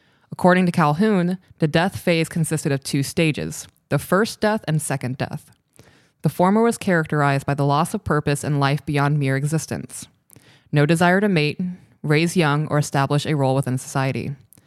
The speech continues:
As time went on, juvenile mortality reached a hundred percent and reproduction reached zero. Among the endangered mice, homosexuality was observed,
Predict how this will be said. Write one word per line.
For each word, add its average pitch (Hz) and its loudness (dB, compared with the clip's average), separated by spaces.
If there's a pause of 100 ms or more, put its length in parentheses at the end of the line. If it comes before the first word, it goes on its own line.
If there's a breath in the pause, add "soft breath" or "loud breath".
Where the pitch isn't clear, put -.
(320 soft breath)
As 147 2
time 170 2
went 208 2
on, 156 2
juvenile 165 0
mortality 147 0
reached 139 0
a 143 2
hundred 165 0
percent 135 -2
and 143 0
reproduction 143 0
reached 123 -4
zero. 135 -4 (1160 soft breath)
Among 165 4
the 214 2
endangered 185 2
mice, 143 0
homosexuality 156 2
was 175 2
observed, 147 0